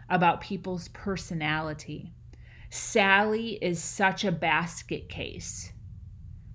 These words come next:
Is she really a basket case, though? Are there circumstances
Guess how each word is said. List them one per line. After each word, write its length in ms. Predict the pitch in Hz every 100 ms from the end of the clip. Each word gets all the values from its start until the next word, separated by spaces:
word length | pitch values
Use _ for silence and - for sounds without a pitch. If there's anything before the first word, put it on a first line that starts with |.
| -
Is 100 | 190
she 220 | 175 - 180
really 380 | 160 165 180
a 60 | 185
basket 460 | 185 180 175 196 185
case, 280 | 190 185
though? 340 | - 180 185 196 - - - - 190
Are 180 | 190
there 340 | 190 190 170 -
circumstances 1700 | - - 220 226 233 220 - - 190 185 180 - 202 196 202 202 -